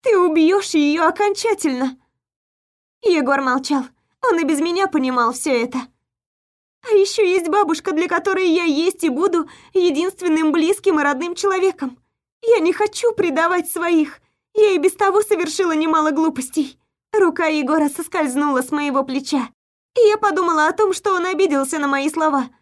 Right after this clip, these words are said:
Но только через несколько секунд сообразила, что навстречу нам идет моя бабушка. Душа ушла в пятки при виде приближающейся фигуры.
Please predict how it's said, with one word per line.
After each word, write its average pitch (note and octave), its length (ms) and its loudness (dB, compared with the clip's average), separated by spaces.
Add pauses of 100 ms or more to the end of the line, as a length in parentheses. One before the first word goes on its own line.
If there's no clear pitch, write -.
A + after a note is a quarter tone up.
(400)
Но A4 140 4
только G4 320 2
через F#4+ 320 2
несколько F4+ 500 0
секунд G#4 420 0
сообразила, D4 680 0 (340)
что - 280 0
навстречу F4 720 0
нам D4 380 -4 (300)
идет D#4+ 400 2
моя D4+ 320 0
бабушка. B3 460 -2 (600)
Душа G#4 540 2
ушла D#4 320 -2
в E4 80 -12
пятки C#4 480 -2 (300)
при G4+ 160 4
виде D4+ 240 0
приближающейся D4+ 880 0
фигуры. C4 460 -2